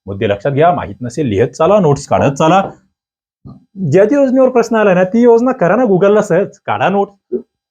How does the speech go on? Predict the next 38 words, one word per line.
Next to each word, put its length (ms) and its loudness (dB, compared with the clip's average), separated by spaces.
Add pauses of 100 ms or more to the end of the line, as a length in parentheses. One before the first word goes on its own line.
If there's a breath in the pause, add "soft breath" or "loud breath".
(420)
वेळ 240 4
आहे, 340 0 (560)
जाहिरात 280 0
नाही 180 2
आली 100 2
ना, 80 0
वेळ 300 2
आहे. 280 -4 (640)
बघा 180 -2
त्यावरची 320 2
व्हिडिओ 220 2
लेक्चर्स 320 -2
मी 80 -8
घेतलेली 300 -2
आहे, 180 -4
YouTube-ला 480 -2
आहे 160 0
खूप 140 -10
सारे, 220 -4
ॲपला 320 0
आहे. 220 0 (560)
बालन्याय 340 2
कायद्याअंतर्गत 600 0
मुलांच्या 320 -2
दत्तक 340 -8
विधानावर 380 0
देखरेख 360 0
करण्या-, 580 0 (600)
अ, 220 2
ची 220 -4
जबाबदारी 520 2
कोणत्या 380 -4
संस्थेवर 440 -10
आहे? 180 -4
बघा, 220 0 (500)
मुलांचं 500 0
दत्तक 360 -2
विधान, 280 -6